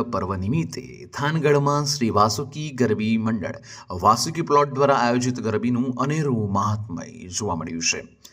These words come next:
દર વર્ષની જેમ આ વર્ષે પણ ગરબી મંડળે એક અદ્ભુત પરંપરા જાળવી રાખી છે, જ્યાં નવ દિવસ સુધી અલગ અલગ નવદુર્ગા સ્વરૂપ માતાજીની મૂર્તિઓનું સ્થાપન કરવામાં આવતું હોય છે.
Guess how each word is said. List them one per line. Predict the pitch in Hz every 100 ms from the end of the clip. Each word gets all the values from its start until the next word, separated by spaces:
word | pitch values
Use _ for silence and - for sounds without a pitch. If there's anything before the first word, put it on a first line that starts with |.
| - - - -
દર | 135
વર્ષની | 147 160 - 165
જેમ | 170 170
આ | 160 160
વર્ષે | 147 175
પણ | 156 156 160
ગરબી | 139 131 139
મંડળે | 135 127 123 123
એક | 117
અદ્ભુત | 104 95 127 123
પરંપરા | 123 107 117 107 85 82 82
જાળવી | 82 - 80 80 82
રાખી | 78 85 73
છે, | 69 73
જ્યાં | 113 107 110
નવ | 170
દિવસ | 170 139 90 - - - - - _
સુધી | - 196 160 120 147
અલગ | 147 147 143
અલગ | 147 139 123
નવદુર્ગા | 123 135 131 123 123 127
સ્વરૂપ | - 107 107 92
માતાજીની | 87 104 95 98 92
મૂર્તિઓનું | 85 82 107 90 98
સ્થાપન | 147 - 76 - 98
કરવામાં | 98 98 104 113
આવતું | 120 120
હોય | 135 92
છે. | -